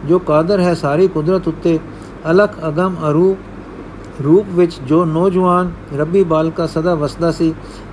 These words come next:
ਤਾਰੀਆਂ ਲਾਉਂਦਾ ਤੇ ਗੋਤੇ ਮਾਰਦਾ ਸੀ। ਇਹ ਸਦਾ ਸਾਖੀ ਦੀ ਵਿਦਿਆ, ਫਾਈਲੀ ਵਿਦਿਆ ਧੁਰਦੀ ਸੀ। ਕੌਣ ਮੁੱਲਾ ਪੰਡਿਤ ਭੁੱਲ, ਭੁੱਲ ਤੇ ਮੰਡਲ ਵਾਲਾ, ਕੌਣ ਸਾਧ ਸਪੀ ਤਪਾਂ ਵਿੱਚ ਫਸਿਆ,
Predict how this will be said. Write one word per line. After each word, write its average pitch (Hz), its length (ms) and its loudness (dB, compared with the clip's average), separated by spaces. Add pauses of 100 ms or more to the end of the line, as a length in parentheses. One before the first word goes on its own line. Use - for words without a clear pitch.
ਤਾਰੀਆਂ 175 360 4
ਲਾਉਂਦਾ 160 380 2
ਤੇ 170 140 0
ਗੋਤੇ 156 320 0
ਮਾਰਦਾ 143 400 0
ਸੀ। 123 160 -8 (520)
ਇਹ 190 120 6
ਸਦਾ 180 480 2 (340)
ਸਾਖੀ 175 460 2
ਦੀ 175 280 2 (200)
ਵਿਦਿਆ, 170 540 2 (400)
ਫਾਈਲੀ 165 320 4
ਵਿਦਿਆ 165 420 2
ਧੁਰਦੀ 160 420 2
ਸੀ। 156 260 0 (440)
ਕੌਣ 190 240 2
ਮੁੱਲਾ 165 320 4
ਪੰਡਿਤ 160 380 0 (220)
ਭੁੱਲ, 143 200 0 (680)
ਭੁੱਲ 180 240 4 (100)
ਤੇ 160 220 2 (460)
ਮੰਡਲ 175 300 2
ਵਾਲਾ, 160 300 4
ਕੌਣ 170 300 0
ਸਾਧ 165 320 0
ਸਪੀ 170 420 0 (640)
ਤਪਾਂ 170 320 0
ਵਿੱਚ 165 160 0 (200)
ਫਸਿਆ, 165 380 0